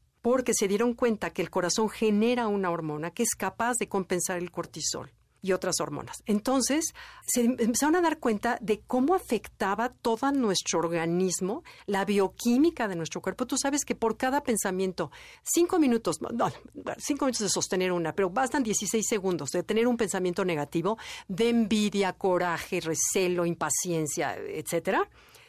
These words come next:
Con esos dieciséis segundos que tú tienes, toda la bioquímica de tu cuerpo genera una cascada de mil cuatrocientas sustancias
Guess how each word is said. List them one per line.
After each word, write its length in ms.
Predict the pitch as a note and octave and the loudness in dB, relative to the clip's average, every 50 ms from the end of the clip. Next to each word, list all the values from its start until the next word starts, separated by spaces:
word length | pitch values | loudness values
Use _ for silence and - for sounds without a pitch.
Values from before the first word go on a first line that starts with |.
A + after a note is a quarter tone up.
| _ _ | _ _
Con 140 | - B3 C#4 | 0 2 2
esos 280 | D4 C#4+ - C4 G3+ | 2 2 0 0 0
dieciséis 720 | G3+ A#3+ B3 B3+ B3 - C4 B3+ A#3 - - D4+ D#4 D#4 - | 0 2 2 2 2 2 0 0 0 2 4 4 4 4 2
segundos 460 | - D4 B3+ A#3+ A#3+ A3+ F#3+ F3+ - | 0 0 2 2 2 2 2 0 -2
que 100 | - G3 | -2 -4
tú 160 | E3+ - G#3 F#3+ | -4 -4 -6 -6
tienes, 540 | - G3+ F3+ E3+ F3 A3 D4 D4+ - - - - - - - _ - | -2 0 0 2 2 0 0 -2 -6 -8 -12 -18 -20 -20 -20 _ -2
toda 260 | C4+ C#4 C#4+ D#4+ E4+ | -2 0 2 2 2
la 160 | E4+ D4+ A#3 | 2 2 2
bioquímica 640 | G3+ G#3 G#3 F#3+ F3 - B3 A#3+ A#3+ B3 A#3+ - G3 | 2 2 0 0 0 0 2 2 2 0 0 -2 -2
de 100 | F3 E3 | -2 -4
tu 160 | - - - | -6 -8 -12
cuerpo 440 | - - F3 E3+ E3+ - B3 D#4+ F4 | -4 -2 -2 -2 0 -2 -4 -4 -4
genera 380 | - - - A#3 A3 A3 A#3 B3+ | -6 -4 0 0 2 2 2 2
una 180 | B3+ A#3+ A#3+ A#3 | 2 2 0 -2
cascada 440 | G#3+ F#3 - - - G3 G3 G#3 | -2 -4 -4 -2 -2 0 0 2
de 120 | F#3+ G3 G3 | 2 2 2
mil 300 | G#3 A3 A#3+ C#4 C#4+ C#4 | 4 4 4 4 2 2
cuatrocientas 600 | - C4 B3 - G#3 F#3 - G#3 F#3 - G3+ - | 0 -4 -2 -2 -4 -2 -2 -2 -2 -2 -4 -4
sustancias 580 | - F#3 - - F#3 E3+ E3+ - - E3 D3 | -4 -6 -4 -2 -2 -2 -2 -2 -2 -2 -2